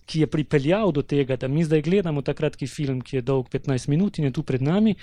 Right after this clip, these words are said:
je vseeno tu vloženega ogromno, ogromno, kljub temu, da ti rečeš, mi smo to delali za, kaj nas briga. Za ta film ste porabili in ogromno, ogromno enega časa in, in priprav, priprav, ne, vsaj, vsaj tak je,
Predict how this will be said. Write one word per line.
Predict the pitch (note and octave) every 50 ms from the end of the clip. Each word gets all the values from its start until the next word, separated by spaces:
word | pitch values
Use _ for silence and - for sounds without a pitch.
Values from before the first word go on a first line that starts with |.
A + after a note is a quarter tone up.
| - - - - - - - _
je | - C3 C3
vseeno | A#2+ B2 - - F#3+ G#3+ A3+ A3 F#3 D3+
tu | - _ F3+ F#3 G3 F#3+ F3 D#3+ E3+ - _
vloženega | - C3+ C#3 C#3 B2+ A2+ - D3+ D#3+ E3 E3 D3+ C#3 B2+ C3+ C3 - -
ogromno, | C#3+ B2+ B2 C3 C#3+ F3 A3 A#3+ G#3+ D#3+ C#3+ C3 C3 C3+ - _
ogromno, | D3+ C3+ C3 D3 D3+ D3+ C#3+ C3+ B2+ C3+ - _ - _ -
kljub | - B3 C4 -
temu, | A3 F#3+ D#3
da | C3+ C3
ti | - D3+ C#3+
rečeš, | C#3+ C#3+ - C#3 A#2+ - -
mi | D3 C#3
smo | C3+ - B2+
to | B2 C#3+
delali | C3 B2 C3+ C3 B2 B2 B2 B2
za, | A#2 B2 B2+ A#2+ A#2+ _ _ - - - - _
kaj | _ - - D#3+ F#3
nas | F3+ C#3+ B2
briga. | - C3+ C3+ B2+ A#2+ A2+ - _
Za | C#3 B2+ D3
ta | - - G3 G#3
film | F#3+ - - G#3+ G#3 G#3 F#3+ E3+ E3 G#3+ _ -
ste | - - - D3
porabili | - - C3 B2+ C#3+ E3 G3 F#3+ F3 F#3 F3 D#3 D3 D#3 - _
in | - D#3+ D#3+ - - -
ogromno, | - C3 A#2 - C#3+ F#3 A#3 A#3 G#3 F3
ogromno | D3+ C#3 D3 D#3+ E3 D#3 C#3+
enega | C#3+ C#3+ C#3
časa | B2+ - C#3 C3+ B2 - - C3 C3+
in, | C3+ C3 C3 C3 C3+ D#3 E3+
in | F3 - C#3 B2+ C3 B2+ _
priprav, | - B2+ A#2+ - - - C#3 C3+
priprav, | - - - C3 B2 - - A#2+ A#2+ G#2+ G#2+
ne, | B2+ C3
vsaj, | B2+ - - C#3+ C#3 C#3
vsaj | - - - C#3 C3
tak | - C3+ C3 - -
je, | C3+ C3 B2+